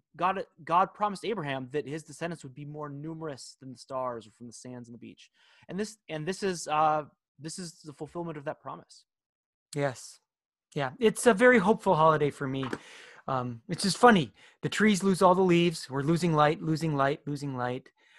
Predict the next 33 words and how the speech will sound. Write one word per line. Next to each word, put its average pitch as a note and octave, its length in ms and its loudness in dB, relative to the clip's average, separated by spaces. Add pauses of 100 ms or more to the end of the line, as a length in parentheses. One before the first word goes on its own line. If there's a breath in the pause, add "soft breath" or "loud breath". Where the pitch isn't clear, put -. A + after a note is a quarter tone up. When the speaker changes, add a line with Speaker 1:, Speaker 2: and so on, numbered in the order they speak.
(240 soft breath)
Speaker 2:
Um, B2+ 140 -2
and B2 160 -4
yet C#3+ 340 0 (320)
in D3 140 -2
the, D3+ 180 0
in E3+ 220 0
the E3 80 2
growing D#3 600 4
darkness, C3 840 -4 (800)
um, A#2 420 -12 (600)
the B2 80 -8
darkness C#3+ 500 -2
did C3 180 -10
not B2+ 200 -6
overcome, D#3+ 560 -10 (560)
but C3+ 80 -12
the C3+ 80 -10
Speaker 1:
Mm. C#3+ 100 -10 (100)
Speaker 2:
light, C3 220 -16 (160)
the D3+ 80 -8
light D#3 240 -8
shone C#3+ 240 -8
forth. - 420 -12 (760 soft breath)
Um, B2+ 220 -14 (100)
and D3+ 200 0
yet E3 320 4
there D3+ 120 -2
breaks C#3 440 -4
a D3 80 -8
yet B2 240 -8
more C3 180 -6
glorious B2 440 -6
day. C3+ 320 -18